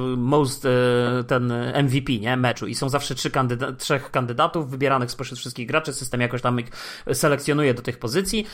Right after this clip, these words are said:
no i wszyscy głosują, akurat na M V P się głosuje.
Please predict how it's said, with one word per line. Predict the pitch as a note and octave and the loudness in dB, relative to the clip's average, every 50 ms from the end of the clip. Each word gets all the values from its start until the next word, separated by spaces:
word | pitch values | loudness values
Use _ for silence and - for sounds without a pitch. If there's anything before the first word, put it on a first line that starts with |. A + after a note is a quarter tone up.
| - - - - | -16 -14 -6 0
no | D3 | 2
i | E3+ E3 | 2 2
wszyscy | - - F3 - - F3 | 2 0 -2 0 -2 0
głosują, | C#3 D3 D#3 - - E3+ B2+ F#2+ F2+ | 2 2 2 4 4 2 2 2 0
akurat | A2+ - - C3+ B2 C3 | -4 -2 -2 0 2 2
na | C#3 D#3 | 2 2
M | D#3+ D#3+ | 2 0
V | C#3 C#3+ | 0 0
P | C3 D3+ | -4 -4
się | C#3 - C#3 | -2 -2 0
głosuje. | B2+ C3+ B2+ - C3+ A2 G#2 G2 | 0 0 0 0 0 0 -2 -2